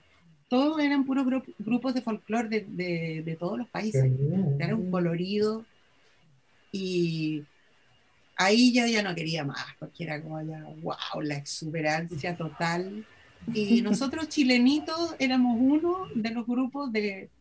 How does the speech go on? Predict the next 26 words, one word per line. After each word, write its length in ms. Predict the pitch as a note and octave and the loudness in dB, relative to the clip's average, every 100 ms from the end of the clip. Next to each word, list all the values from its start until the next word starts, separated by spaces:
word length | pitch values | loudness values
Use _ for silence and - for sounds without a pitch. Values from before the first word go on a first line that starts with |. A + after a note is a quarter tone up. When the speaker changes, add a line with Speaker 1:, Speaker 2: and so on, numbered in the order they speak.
| _ | _
Speaker 1:
de 160 | - E3 | -12 -2
tantos 420 | G3 A#3 A#3 G#3 | 0 0 -4 -4
invitados. 600 | G3+ E3+ D3+ F#3+ - G2 _ _ _ _ _ _ _ _ _ _ _ _ _ _ | -4 -4 -4 -8 -10 -12 _ _ _ _ _ _ _ _ _ _ _ _ _ _
Así 260 | F#3 F3 A#3 | -10 -4 0
que, 140 | A#3 - | 0 2
y 120 | A#3+ | 2
lo 140 | A#3+ | 4
loco 340 | A#3+ B3+ D4+ E4+ | 6 6 4 0
es 60 | |
que 180 | - E4 | 0 2
en 140 | C#4 | 6
vez 140 | B3 C4+ | 4 4
de 60 | |
volver 280 | D4 C4+ C4 | 0 0 0
a 100 | C4+ | -2
Chile 320 | - B3 A3 A#3 | -2 -2 -2 -4
después 340 | A3+ G#3 G#3+ | -6 -4 -4
de, 280 | G#3+ G#3+ F#3+ | -2 -2 -4
de 100 | F3+ | -10
ese 180 | F#3 G3 | -10 -10
festival 440 | G3 E3+ F3+ F#3+ | -10 -8 -6 -6
precioso, 760 | F3 F3+ - G#3 G#3 - A#3+ - _ _ _ _ _ _ _ | -8 -10 -6 -6 -6 -8 -8 -10 _ _ _ _ _ _ _
porque 320 | F3 G#3 G3 | -6 -4 -2
realmente 440 | F#3 F#3 G#3 G#3+ | -2 -2 -2 -2
era 80 | A3+ | -4
un, 100 | G#3 | -6